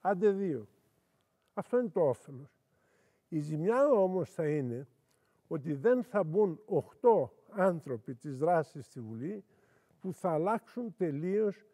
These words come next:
τη μορφή της Βουλής, διότι θα είναι οχτώ άνθρωποι πολύ σοβαροί που προέρχονται από τον ιδιωτικό χώρο, έχουν δουλέψει στη ζωή τους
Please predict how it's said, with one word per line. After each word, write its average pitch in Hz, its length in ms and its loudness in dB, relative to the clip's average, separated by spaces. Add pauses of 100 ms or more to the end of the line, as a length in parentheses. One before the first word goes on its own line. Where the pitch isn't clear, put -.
(460)
τη 214 80 -2
μορφή 202 480 0
της 156 220 -10
Βουλής, 123 540 -12
διότι 180 340 -2
θα 180 160 -6
είναι 208 380 0
οχτώ 180 360 -2
άνθρωποι 175 640 -4 (720)
πολύ 196 280 0
σοβαροί 147 680 0 (480)
που 196 160 -4
προέρχονται 190 560 4
από 170 220 -2
τον 143 180 -4
ιδιωτικό 147 580 0
χώρο, 165 460 -4 (640)
έχουν 196 320 -2
δουλέψει 160 520 0
στη - 120 -14
ζωή 135 340 -2
τους 220 300 -16